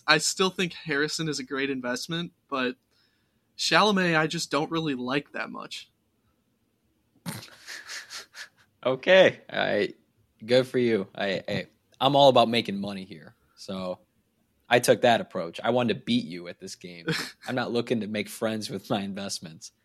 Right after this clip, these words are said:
Speaker 1: Okay. Uh, sounds good. <laughs> Um,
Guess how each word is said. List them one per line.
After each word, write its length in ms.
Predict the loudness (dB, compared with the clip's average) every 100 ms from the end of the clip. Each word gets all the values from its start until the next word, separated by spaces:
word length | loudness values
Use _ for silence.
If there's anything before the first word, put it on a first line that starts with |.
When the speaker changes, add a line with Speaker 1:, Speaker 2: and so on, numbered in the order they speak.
| _
Speaker 1:
Okay. 420 | -12 -4 0 0 0 _ -4
Uh, 440 | 0 2 0 -2 -4
sounds 380 | -2 -2 -2
good. 280 | -6 -8 -10 -16 -4
<laughs> 220 | -2 0 0 -2 -4 -10 -10 -10 -8 -8 -12 -18 _ _
Um, 520 | 0 4 4 2 -4